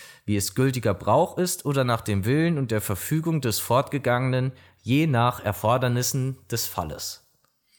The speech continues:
Ähm, ja, gut, der letzte Nebensatz, den habe ich ein bisschen kacke betont, äh,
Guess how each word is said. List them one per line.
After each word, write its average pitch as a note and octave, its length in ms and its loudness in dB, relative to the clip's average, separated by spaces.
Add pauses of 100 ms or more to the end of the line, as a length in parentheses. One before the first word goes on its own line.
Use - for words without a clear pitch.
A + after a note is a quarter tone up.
(680)
Ähm, G2 300 0
ja, F#2+ 260 -2
gut, F2+ 140 -6
der F#2+ 120 4
letzte B2 300 2
Nebensatz, C3+ 420 2
den G#2+ 80 0
habe A2 140 0
ich G#2+ 60 -4
ein A#2+ 60 0
bisschen G#2+ 280 -2
kacke A2 240 -2
betont, B2 520 -2
äh, G#2 280 2